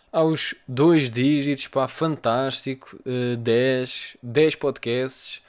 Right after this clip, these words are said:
eh, um podcast por semana, todos os domingos, sem falhar. Hum, fantástico. Temos muito pouco público ainda, mas parece-me muito bem porque, eh,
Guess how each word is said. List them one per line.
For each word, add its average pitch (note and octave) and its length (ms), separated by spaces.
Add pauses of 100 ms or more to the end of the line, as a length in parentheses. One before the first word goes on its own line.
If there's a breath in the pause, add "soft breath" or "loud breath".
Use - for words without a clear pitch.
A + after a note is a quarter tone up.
(600 soft breath)
eh, A#2+ 320
um D3+ 140
podcast C3+ 440
por B2+ 200
semana, B2 500
todos C#3 280
os A#2+ 180
domingos, A#2+ 340
sem D#3+ 220
falhar. B2 680 (540 soft breath)
Hum, B2 360 (100)
fantástico. C3 840
Temos D3 300
muito D3+ 640
pouco G3+ 240
público F3 400
ainda, F3 600
mas D3 280
parece-me C#3+ 640
muito C#3+ 400
bem C3 240
porque, B2+ 480 (760 soft breath)
eh, A#2 600